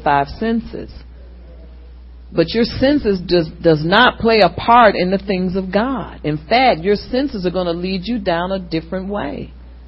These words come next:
You have to go after the things of God, go after the promises of God just by word of understanding. Understanding that that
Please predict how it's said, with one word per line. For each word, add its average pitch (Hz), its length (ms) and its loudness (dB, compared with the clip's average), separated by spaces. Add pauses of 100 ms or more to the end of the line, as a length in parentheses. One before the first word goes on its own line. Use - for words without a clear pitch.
(720)
You 185 220 0
have 240 280 2
to 185 80 0
go 208 300 6
after 233 380 4
the 180 100 -2
things 202 400 -4
of 156 120 -4
God, 214 300 2
go 208 140 4
after 226 260 2
the 185 80 -4
promises 226 560 0
of 175 140 0
God 214 380 6
just 185 240 -4
by 190 160 2
word 196 400 0
of 165 140 0 (400)
understanding. 180 1040 -4 (680)
Understanding 202 760 -2
that 165 200 -2
that 190 200 4